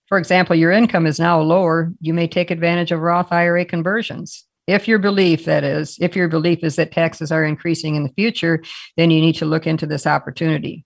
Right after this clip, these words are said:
The bottom line is, if you retire early,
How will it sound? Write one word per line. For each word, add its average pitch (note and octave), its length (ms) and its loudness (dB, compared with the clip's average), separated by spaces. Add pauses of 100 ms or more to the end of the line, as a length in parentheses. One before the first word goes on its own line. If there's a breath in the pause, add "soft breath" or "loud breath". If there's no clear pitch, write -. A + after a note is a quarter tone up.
(120)
The D3+ 80 -4
bottom F#3 320 2
line F#3 280 2
is, F3+ 300 2
if C#3+ 140 -6
you E3 100 -2
retire F3+ 480 0
early, F#3+ 560 0